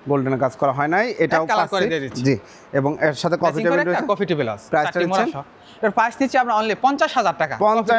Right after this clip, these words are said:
Speaker 1: পঞ্চাশ হাজার টাকা। কফি টেবিল সহ এই সোফা সেট নিলে পারে দুই সেটের কাজ করবে, পাঁচজন সিটে বসবেন, টোটাল মোড়া পাচ্ছেন আপনারা ছয়টা, এগারো জন বসা যাবে
Speaker 2: এগারো জন
Speaker 1: রিল্যাক্সে।
Speaker 2: বসতে পারবেন।
Speaker 1: জি, চমৎকার
Speaker 2: ফুল
Speaker 1: একটা
Speaker 2: ফ্যামিলি
Speaker 1: টেবিল।
Speaker 2: বসতে
Speaker 1: ফুল
Speaker 2: পারবেন।
Speaker 1: ফ্যামিলি, গেস্ট সহ।
Speaker 2: জি।
Speaker 1: ইনশাআল্লাহ। এরপরে ভাই?
Speaker 2: এখন দেখাবো একটি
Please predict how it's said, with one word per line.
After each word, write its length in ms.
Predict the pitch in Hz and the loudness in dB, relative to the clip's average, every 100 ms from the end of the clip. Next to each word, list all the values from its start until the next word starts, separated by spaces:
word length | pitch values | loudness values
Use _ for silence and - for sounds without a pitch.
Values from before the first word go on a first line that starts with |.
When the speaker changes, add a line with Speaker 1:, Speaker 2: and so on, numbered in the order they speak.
| 220 | 0
Speaker 1:
পঞ্চাশ 200 | 208 180 | -2 -2
হাজার 260 | 165 156 | 0 0
টাকা। 260 | 143 135 220 | -2 2 2
কফি 140 | 208 | 2
টেবিল 240 | 240 262 220 | 0 0 0
সহ 140 | 247 | 0
এই 80 | 247 - | 0 2
সোফা 200 | 220 220 | 2 2
সেট 140 | 226 | 0
নিলে 240 | 202 233 | 2 2
পারে 180 | 233 247 | 2 2
দুই 240 | 214 214 190 | 2 2 2
সেটের 240 | 208 226 | 2 2
কাজ 220 | 208 190 | 2 0
করবে, 300 | - 196 247 311 - - - | 0 2 4 2 -6 -20 -2
পাঁচজন 380 | 185 180 170 214 | 0 2 2 0
সিটে 300 | 202 196 220 | 0 0 2
বসবেন, 460 | 196 208 196 247 262 | 2 2 2 2 2
টোটাল 340 | - 190 196 | 2 2 2
মোড়া 300 | 185 185 185 | 2 2 2
পাচ্ছেন 300 | 233 240 208 | 2 0 0
আপনারা 260 | 196 190 190 | 0 0 0
ছয়টা, 440 | 208 202 165 127 | 2 0 0 0
এগারো 340 | - 180 185 175 | 0 0 0 0
জন 140 | 185 | 0
বসা 240 | 175 160 175 | 0 2 2
যাবে 180 | 175 | 2
Speaker 2:
এগারো 200 | 220 214 | 2 0
জন 60 | 156 | 0
Speaker 1:
রিল্যাক্সে। 180 | 156 147 | -2 -2
Speaker 2:
বসতে 140 | 135 | 0
পারবেন। 260 | 135 113 110 156 | -2 -2 -4 0
Speaker 1:
জি, 180 | 156 165 | 2 2
চমৎকার 340 | - 165 156 | 0 0 0
Speaker 2:
ফুল 120 | 269 | 0
Speaker 1:
একটা 80 | 277 | 0
Speaker 2:
ফ্যামিলি 220 | 262 233 | 0 0
Speaker 1:
টেবিল। 160 | 190 190 | -2 -2
Speaker 2:
বসতে 160 | - | -2
Speaker 1:
ফুল 20 | 156 | 0
Speaker 2:
পারবেন। 180 | 165 | 0
Speaker 1:
ফ্যামিলি, 400 | 156 147 131 143 170 - - - 123 | 0 0 0 -2 -4 -8 -20 -12 -2
গেস্ট 200 | 156 - | -2 0
সহ। 340 | - 156 139 104 - | 0 0 -2 -8 -14
Speaker 2:
জি। 120 | 123 113 113 | -12 -10 -6
Speaker 1:
ইনশাআল্লাহ। 400 | 127 143 120 123 | -4 -2 -2 -2
এরপরে 260 | 127 185 | 2 2
ভাই? 180 | 190 285 | 2 -2
Speaker 2:
এখন 180 | 285 240 | -4 -2
দেখাবো 200 | 262 254 | 0 0
একটি 140 | 254 | -2